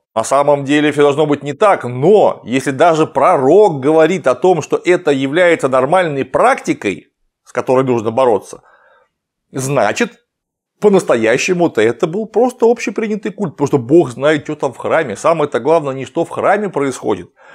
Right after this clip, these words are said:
а то, что происходит у рядовых пользователей в головах, которые, собственно, и составляют фон религии. Вы же понимаете, что ни жрец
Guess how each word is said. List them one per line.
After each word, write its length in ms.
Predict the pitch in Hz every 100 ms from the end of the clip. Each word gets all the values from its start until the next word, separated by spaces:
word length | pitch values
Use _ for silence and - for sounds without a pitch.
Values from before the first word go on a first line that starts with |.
| -
а 120 | 110
то, 120 | 151
что 140 | 143
происходит 640 | - 147 147 170 151 101 - _ _ _
у 280 | - 127 -
рядовых 440 | 120 120 131 135 -
пользователей 540 | 247 156 123 98 98
в 80 | 104
головах, 520 | 123 127 117 92 -
которые, 380 | - - 110 104
собственно, 320 | 107 - 117
и 20 |
составляют 720 | 117 - 170 240 226 123 - - _ _ _ _
фон 420 | - 147 135 104 -
религии. 640 | 127 147 127 104 95 -
Вы 80 | 131
же 60 | 131
понимаете, 460 | 160 202 165 104
что 140 | - 127
ни 140 | 170
жрец 500 | 165 190 185 - -